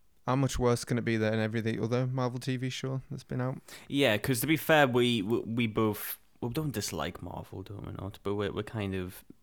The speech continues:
Speaker 2: we don't care.
Speaker 1: Yeah.
Speaker 2: Essentially. So we can judge things on a level playing field.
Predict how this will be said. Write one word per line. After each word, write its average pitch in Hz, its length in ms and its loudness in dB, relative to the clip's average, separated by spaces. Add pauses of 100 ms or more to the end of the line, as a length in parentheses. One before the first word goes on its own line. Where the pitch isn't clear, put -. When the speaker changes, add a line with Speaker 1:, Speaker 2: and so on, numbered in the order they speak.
(160)
Speaker 2:
we 107 80 -4
don't 92 180 -2
care. - 300 -6 (560)
Speaker 1:
Yeah. 113 180 0 (380)
Speaker 2:
Essentially. 90 600 -6
So - 160 -2
we 113 80 0
can 120 160 0
judge 123 260 0
things 110 200 -2
on 107 100 0
a 101 40 -2
level 98 240 -4
playing 95 360 -4
field. 98 400 -6